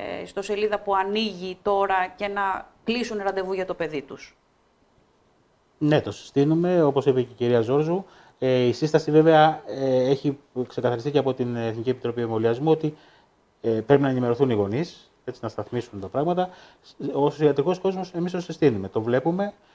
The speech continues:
Speaker 2: Εμείς προσωπικά θα συ-, θα εμβολιάσουμε και τα παιδιά μας. Ε,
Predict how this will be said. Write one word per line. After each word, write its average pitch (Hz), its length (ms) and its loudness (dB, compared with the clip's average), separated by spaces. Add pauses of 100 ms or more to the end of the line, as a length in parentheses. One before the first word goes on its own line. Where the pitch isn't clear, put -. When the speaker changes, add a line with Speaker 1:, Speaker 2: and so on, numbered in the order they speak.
(220)
Speaker 2:
Εμείς 151 220 0
προσωπικά 143 380 -4
θα 143 160 0
συ-, 127 240 -8 (220)
θα 120 220 0
εμβολιάσουμε 123 460 -2
και 101 60 0
τα 98 80 -2
παιδιά 95 280 -6
μας. 196 240 -10 (460)
Ε, 135 100 0